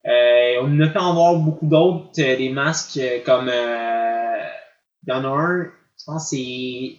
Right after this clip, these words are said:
ben, Drago, lui, c'est un dragon. Il y a beaucoup d'autres sortes de masques, mais je peux en nommer plein, mais je vais me garder une petite gêne parce qu'il y a, il y en a beaucoup, là, euh, des luchadors.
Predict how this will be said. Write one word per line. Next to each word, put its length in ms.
ben, 200
Drago, 540
lui, 100
c'est 140
un 160
dragon. 480
Il 60
y 20
a 60
beaucoup 240
d'autres 360
sortes 220
de 240
masques, 420
mais 380
je 120
peux 60
en 80
nommer 280
plein, 400
mais 440
je 80
vais 80
me 40
garder 200
une 80
petite 180
gêne 320
parce 220
qu'il 100
y 60
a, 40
il 240
y 60
en 140
a 60
beaucoup, 420
là, 280
euh, 40
des 140
luchadors. 640